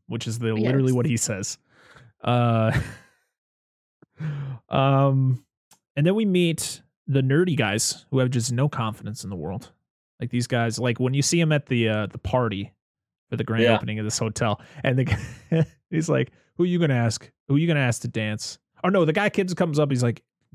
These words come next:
Speaker 1: "Do you dance?" He's like, "Yeah." He's like, "Who you gonna ask to dance?" And he, as he's talking about Tina, who's literally
Speaker 3: Yeah.
Speaker 1: dancing with her boyfriend. Like, man.
Speaker 3: Yeah.
Speaker 1: <laughs> It's great.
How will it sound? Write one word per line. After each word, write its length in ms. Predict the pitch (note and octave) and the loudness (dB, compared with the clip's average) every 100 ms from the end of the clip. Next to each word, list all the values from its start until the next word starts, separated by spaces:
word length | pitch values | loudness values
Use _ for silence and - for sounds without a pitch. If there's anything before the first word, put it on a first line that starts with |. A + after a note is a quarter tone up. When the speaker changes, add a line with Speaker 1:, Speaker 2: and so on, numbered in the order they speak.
| - | -6
Speaker 1:
"Do 80 | A2+ | -2
you 60 | |
dance?" 440 | G#2+ G#2+ B2+ - - _ _ _ _ _ _ _ _ _ | -2 -2 -4 -10 -20 _ _ _ _ _ _ _ _ _
He's 180 | - E2 | -14 -12
like, 200 | D#2 - - _ _ _ _ _ _ _ _ _ _ | -10 -12 -14 _ _ _ _ _ _ _ _ _ _
"Yeah." 360 | G#2 D#2 A2 B2 B2+ _ _ _ _ _ _ | -6 -4 -2 -4 -6 _ _ _ _ _ _
He's 140 | A2+ | 0
like, 100 | A#2 | 0
"Who 60 | A#2 | 2
you 120 | B2 | 0
gonna 120 | A#2+ | 2
ask 140 | A2+ - | 0 -2
to 80 | A#2 | -2
dance?" 280 | A2+ A2+ | -2 0
And 100 | B2 | -2
he, 100 | B2 G2 | -2 -2
as 140 | B2 | -4
he's 120 | B2 | -4
talking 140 | C#3+ C#3+ | -4 -4
about 200 | A2 G#2+ | -4 -8
Tina, 320 | B2+ B2+ C3+ - _ - | -8 -6 -6 -8 _ -6
who's 140 | B2 | 0
literally 300 | B2+ C#3 C#3 | 2 4 2
Speaker 3:
Yeah. 60 | A#2 | 2
Speaker 1:
dancing 360 | A2 A#2+ B2+ | 0 0 2
with 120 | B2 A#2+ | 2 2
her 100 | A2+ | 2
boyfriend. 460 | A2 A2+ B2 B2 - - | 0 -2 -2 -4 -6 -12
Like, 220 | G#2 - | -12 -8
man. 240 | A#2+ G#2+ | -4 2
Speaker 3:
Yeah. 280 | E3 E3+ C3 - _ _ _ _ _ _ _ _ _ | 4 4 2 -2 _ _ _ _ _ _ _ _ _
Speaker 1:
<laughs> 80 | - - - _ _ _ | -10 -8 -20 _ _ _
It's 80 | - | -18
great. 300 | - G2 D#2 | -10 -10 -10